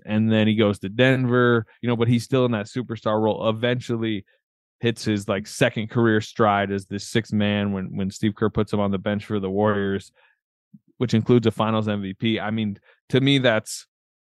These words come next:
goals for Jalen Williams, right? That's, like, the top level type career that you're looking at if you are that type of rangy, do it all glue guy wing. Um, so long, long way to go. I think Andre Iguodala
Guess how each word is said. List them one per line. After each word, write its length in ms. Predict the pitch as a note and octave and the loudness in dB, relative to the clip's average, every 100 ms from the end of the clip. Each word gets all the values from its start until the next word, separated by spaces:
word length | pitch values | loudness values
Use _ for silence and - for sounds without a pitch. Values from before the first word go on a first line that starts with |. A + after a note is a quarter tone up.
| _ _ - | _ _ -8
goals 520 | B2+ C3 B2 B2+ C3 | 2 4 4 2 -2
for 200 | - - | -6 -8
Jalen 360 | B2+ C3 C3 B2+ | -2 0 2 0
Williams, 420 | B2+ B2+ B2+ B2+ | 2 2 0 0
right? 220 | B2 B2 B2 | 2 0 0
That's, 300 | G#2 G#2+ - | -4 -4 -6
like, 220 | G2+ G2 | -6 -6
the 100 | G#2 | -8
top 340 | - B2+ A#2 | -2 0 0
level 320 | B2 B2 A#2 A2+ | 2 2 2 0
type 260 | B2 A2 | -2 -2
career 460 | - A#2 A2+ A2+ A2+ | -4 -2 0 0 0
that 120 | F#2+ | -2
you're 120 | G2+ | -2
looking 300 | G#2+ G#2+ A2 | -2 -2 -2
at 160 | G#2+ G#2 | -2 -2
if 120 | G2+ | -2
you 140 | G#2+ | 0
are 160 | G#2 G#2 | 2 2
that 160 | G#2 G2 | 0 -2
type 220 | A2 G2+ | -4 -2
of 160 | G2+ | -6
rangy, 580 | G#2 A2+ A2 A2 G#2 G#2+ | -4 -2 -2 -4 -4 -6
do 300 | G2+ A2+ A2 | -4 -2 0
it 80 | G#2 | 0
all 300 | G#2 G2+ G2+ | 0 0 -2
glue 340 | G2 G#2+ A2+ | -4 -2 -2
guy 420 | G2+ G2 G2 G2 F#2+ | -4 -6 -6 -6 -6
wing. 520 | F#2+ G2+ G2+ G#2+ A2 _ _ _ _ G2 | -6 -4 -4 -6 -8 _ _ _ _ -4
Um, 440 | G2 E2+ E2+ F2 - _ | -4 -4 -8 -14 -18 _
so 460 | - - A2 G2+ F#2+ _ _ _ | -4 2 4 4 -2 _ _ _
long, 440 | A2+ A#2+ B2+ C#3 C3+ | 2 4 4 4 4
long 260 | C3+ C3 | 2 2
way 120 | C3 B2 | 2 0
to 80 | |
go. 180 | G#2+ A#2 | 2 2
I 100 | B2+ | 2
think 200 | C#3 C3 - | 0 -6 -8
Andre 320 | A2+ A#2 A#2+ A#2 | -4 0 2 2
Iguodala 280 | A2+ G#2 | 0 -4